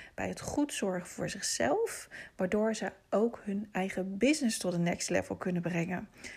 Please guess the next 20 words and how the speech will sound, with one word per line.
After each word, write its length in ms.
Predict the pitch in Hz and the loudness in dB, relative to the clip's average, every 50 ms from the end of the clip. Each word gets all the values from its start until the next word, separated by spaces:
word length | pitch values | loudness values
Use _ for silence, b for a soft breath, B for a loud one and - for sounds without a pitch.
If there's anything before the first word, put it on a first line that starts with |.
| B B | B B
Want 240 | B 190 202 202 - | B -2 -2 -2 -2
een 100 | - 185 | -4 -6
goed 340 | - - - - 269 285 285 | -4 -2 0 2 2 2 2
lopend 440 | 240 214 208 208 202 202 - 185 175 | 2 2 2 2 0 -2 -2 -2 -2
bedrijf, 540 | 180 180 - 185 175 165 160 165 185 - - | -2 -2 -2 -2 0 0 0 0 -2 -6 -10
een 120 | - - | -12 -10
goed 240 | - - - 269 262 | -6 -4 -4 0 2
lopende 360 | 233 214 208 208 - 202 190 | 2 2 2 0 0 0 0
onderneming 600 | 190 196 190 190 185 185 180 180 185 180 185 175 | 2 2 2 2 2 2 2 2 2 0 0 -2
of 80 | 175 180 | 0 0
een 120 | 185 175 | -2 -2
goed 260 | 180 - 226 247 247 | -2 0 -2 0 2
lopende 360 | 233 196 185 180 - 180 175 | 2 2 2 2 0 0 -2
praktijk 920 | 175 - 170 165 165 - - - 170 175 175 175 - - - - - - - - | 0 -2 -4 -4 -4 -4 -4 -2 0 0 -2 -4 -6 -12 -14 -14 -14 -16 -14 -14
start 460 | - - - 202 190 180 - - - | -6 -2 0 0 0 -2 -4 -8 -2
altijd 760 | - 214 202 202 202 202 214 208 - 190 180 180 202 - - | 2 4 4 4 4 2 -2 -2 -2 -2 0 0 -2 -4 -2
met 320 | - 185 175 175 170 - - | 0 0 0 0 -2 -2 -2
een 160 | - 170 165 | -2 -2 -2
gezonde 720 | - - - 175 - - 208 208 220 240 240 233 214 202 | -2 -4 -6 -4 -2 2 2 4 6 8 8 6 6 4
en, 420 | 190 190 - - 180 180 - - | 2 0 -2 -2 -2 -4 -4 -6